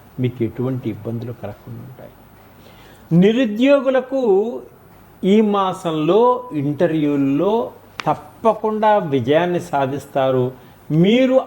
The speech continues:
అనుకున్నటువంటి ఉద్యోగం మీకు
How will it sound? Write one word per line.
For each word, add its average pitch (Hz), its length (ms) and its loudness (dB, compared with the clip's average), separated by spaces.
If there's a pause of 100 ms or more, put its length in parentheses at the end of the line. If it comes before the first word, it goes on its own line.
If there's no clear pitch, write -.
అనుకున్నటువంటి 226 1200 -2
ఉద్యోగం 185 1000 0 (520)
మీకు 170 440 0